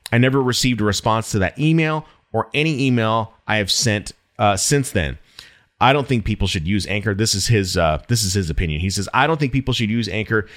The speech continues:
if your podcast is something you want to do for a while and grow,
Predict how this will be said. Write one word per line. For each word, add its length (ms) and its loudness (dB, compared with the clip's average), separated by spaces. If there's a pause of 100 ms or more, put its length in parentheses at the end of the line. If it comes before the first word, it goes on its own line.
(260)
if 100 4
your 80 2
podcast 500 2
is 80 -2
something 280 0
you 100 0
want 160 0
to 40 -2
do 120 -4
for 180 0
a 60 2
while 460 2
and 240 -2
grow, 500 2